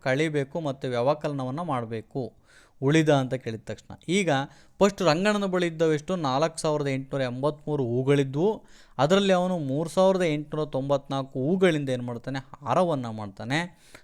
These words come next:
ಹಾಗಾದ್ರೆ ಅವನು ಉಳಿದಿರುವಂತಹ ಹೂಗಳು ಒಂಬೈನೂರ ಎಂಬತ್ತೊಂಬತ್ತು ಹೂಗಳು ಮಾತ್ರ ಉಳಿತವೆ. ಇದನ್ನ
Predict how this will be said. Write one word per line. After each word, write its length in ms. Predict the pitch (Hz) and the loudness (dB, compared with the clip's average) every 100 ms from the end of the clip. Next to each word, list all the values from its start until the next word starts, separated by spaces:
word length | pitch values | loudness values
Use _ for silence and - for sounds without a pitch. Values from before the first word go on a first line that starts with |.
| - | -6
ಹಾಗಾದ್ರೆ 300 | 113 120 120 | -2 -2 -2
ಅವನು 220 | 120 120 | -2 -4
ಉಳಿದಿರುವಂತಹ 640 | 131 135 151 151 143 139 139 | -4 0 2 2 2 0 -2
ಹೂಗಳು 880 | 143 147 147 151 165 220 311 - - _ _ _ - | -2 -2 -2 2 4 4 2 -2 -20 _ _ _ -14
ಒಂಬೈನೂರ 800 | 113 117 139 151 147 135 123 120 175 - | -6 -4 -2 0 2 0 -2 -4 -6 -6
ಎಂಬತ್ತೊಂಬತ್ತು 960 | 127 117 131 156 160 117 110 110 110 117 | -6 -4 -4 -6 -6 -10 -8 -10 -12 -16
ಹೂಗಳು 540 | - 135 120 117 113 | -14 -10 -8 -8 -8
ಮಾತ್ರ 460 | 113 117 131 - 190 302 - - - - | -8 -4 -6 0 2 2 0 -20 -16 -6
ಉಳಿತವೆ. 640 | 113 110 - 107 120 113 _ _ - | -4 -4 -8 -2 -2 -2 _ _ -8
ಇದನ್ನ 260 | 165 208 | -2 0